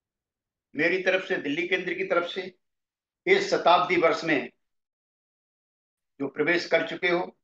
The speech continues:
इस अवसर पर आपको सभी को जो है शुभकामनाएं भंते जी के जन्मदिन की। आप सभी सुखी होंगे, ऐसा मैं समझता हूं।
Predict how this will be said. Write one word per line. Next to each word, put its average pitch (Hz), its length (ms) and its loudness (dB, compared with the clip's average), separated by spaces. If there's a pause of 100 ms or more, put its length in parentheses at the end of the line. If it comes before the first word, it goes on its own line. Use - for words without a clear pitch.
(180)
इस 196 180 2
अवसर 170 320 2
पर 156 100 2
आपको 151 480 2
सभी 156 360 -2
को 143 120 -2
जो 135 140 -2
है 127 100 0
शुभकामनाएं 165 760 0 (560)
भंते 165 300 2
जी 156 120 0
के 151 100 2
जन्मदिन 165 420 0
की। 185 260 -12 (1600)
आप 139 180 4
सभी 139 280 2
सुखी 147 280 -4
होंगे, 175 440 0 (880)
ऐसा 139 240 2
मैं 131 280 2 (1900)
समझता 160 360 0
हूं। 180 200 0